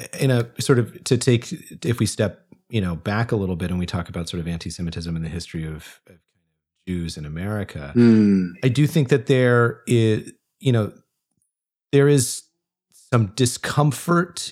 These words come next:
Speaker 1: in the, the diaspora Jewish community with no longer in America being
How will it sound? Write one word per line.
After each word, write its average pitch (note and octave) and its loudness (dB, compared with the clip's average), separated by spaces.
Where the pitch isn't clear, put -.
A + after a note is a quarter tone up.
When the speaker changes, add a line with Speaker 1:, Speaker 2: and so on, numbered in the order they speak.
Speaker 1:
in B2 2
the, G#2+ 2
the A2 -2
diaspora G#2 0
Jewish F#2+ -4
community E2 -4
with - -2
no A#2 4
longer G#2+ 2
in B2 4
America A#2+ 2
being F#2 0